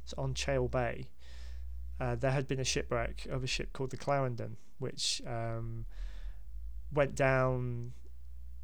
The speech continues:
uh, in October eighteen thirty-six. So not too many years before the park actually officially opened as Black Gang Chine. Uh, it was a cargo ship. It's coming over from the, the West Indies.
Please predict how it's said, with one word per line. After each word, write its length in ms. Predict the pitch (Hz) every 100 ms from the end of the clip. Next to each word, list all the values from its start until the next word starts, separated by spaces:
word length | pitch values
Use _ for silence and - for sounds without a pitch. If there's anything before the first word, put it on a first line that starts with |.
| - - -
uh, 160 | 127 123
in 100 | 127
October 460 | 131 - 147 135 131
eighteen 300 | 135 - 131
thirty-six. 1000 | - 127 123 127 - 131 - - - - - - - -
So 540 | - - 139 135 135 135 -
not 320 | 160 190 214
too 160 | - 208
many 200 | 170 165
years 240 | 170 151
before 480 | - 131 - 131 127 - -
the 80 | -
park 440 | - 135 123 -
actually 340 | 139 - - 123
officially 520 | - 131 - 117 117
opened 400 | 127 123 117 110
as 160 | 110
Black 220 | - - -
Gang 200 | 120 113
Chine. 360 | - 120 113 - - - - - - - - - -
Uh, 200 | 131 123 139
it 60 |
was 120 | 143 143
a 60 |
cargo 420 | - 156 147 135
ship. 340 | 123 - 127 - - - - - -
It's 100 | -
coming 260 | - 143 131
over 220 | 131 123
from 320 | - 131 123
the, 520 | 120 117 117 113 117 113 - - - -
the 60 | 127
West 280 | 127 123 139
Indies. 460 | 135 135 135 -